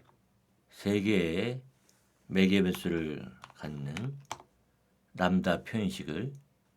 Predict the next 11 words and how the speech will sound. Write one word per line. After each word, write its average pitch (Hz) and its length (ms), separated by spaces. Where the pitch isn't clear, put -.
정의할 92 380
수 - 100
있죠. 110 400
여기에서는 95 420
이렇게 95 260
구현하겠습니다. 73 920
try 65 800
해서 95 480
for 73 540
integer 90 680
i가 71 800